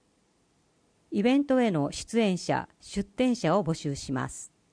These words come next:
出店料、飲食、物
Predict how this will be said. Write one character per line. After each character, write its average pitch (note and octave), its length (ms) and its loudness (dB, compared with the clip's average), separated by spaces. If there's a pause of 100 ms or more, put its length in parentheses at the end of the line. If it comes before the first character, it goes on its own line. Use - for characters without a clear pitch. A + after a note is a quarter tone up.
(540)
出 - 220 -4
店 B3+ 300 4
料、 C3 320 -2 (640)
飲 A#3 200 4
食、 F#3 600 0
物 E3+ 220 -2